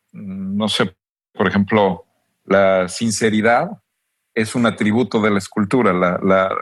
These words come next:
cuando un escultor... Eh, está, hacía una escultura y se le iba el cincel y le hacía un hoyo a la escultura y le quedaba un, un error,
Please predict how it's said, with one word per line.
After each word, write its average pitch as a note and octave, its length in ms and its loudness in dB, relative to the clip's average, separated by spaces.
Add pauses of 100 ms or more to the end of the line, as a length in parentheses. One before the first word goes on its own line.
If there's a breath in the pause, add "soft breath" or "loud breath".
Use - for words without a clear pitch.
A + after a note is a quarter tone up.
cuando G#2 280 2
un C3 180 2
escultor... A#2 760 0 (720)
Eh, F#2+ 760 0
está, G#2+ 840 0 (640)
hacía A2+ 840 2
una G2+ 840 0 (1040)
escultura A2 880 0
y F2+ 400 -2 (520)
se - 160 -4
le F#2+ 120 2
iba A2 120 2
el G#2+ 80 0
cincel G#2+ 420 2
y F#2+ 220 0 (420)
le F#2 160 0
hacía A2 220 0
un A2 120 4
hoyo G#2+ 260 4
a - 20 4
la G2+ 80 2
escultura G2 580 0
y E2+ 140 -2 (720 soft breath)
le F#2+ 100 -20
quedaba G2 320 2
un, G#2 320 2 (420 loud breath)
un G#2 200 4
error, A#2 460 2